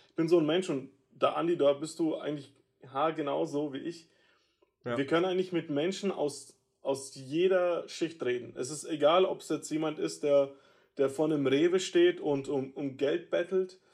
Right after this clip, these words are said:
Speaker 1: oder jemand, der, ja, finanziell sehr, sehr frei ist, wohlhabend ist, äh, und,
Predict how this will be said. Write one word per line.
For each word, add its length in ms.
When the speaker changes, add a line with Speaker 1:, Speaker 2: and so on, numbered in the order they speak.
Speaker 1:
oder 600
jemand, 400
der, 480
ja, 220
finanziell 680
sehr, 560
sehr 180
frei 360
ist, 300
wohlhabend 800
ist, 380
äh, 320
und, 400